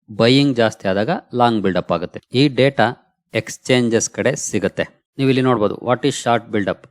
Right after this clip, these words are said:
A short buildup is when there is a rise in open interest and volumes along with a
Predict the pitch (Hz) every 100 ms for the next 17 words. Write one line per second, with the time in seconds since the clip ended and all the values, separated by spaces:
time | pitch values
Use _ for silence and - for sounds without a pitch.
0 | - 107 - 104 120 123 127 127 139 -
1 | 120 120 - 113 120 - 107 113 113 117
2 | 101 120 151 143 143 113 113 123 113 110
3 | 143 - - 117 110 107 117 139 156 -
4 | 113 127 143 143 127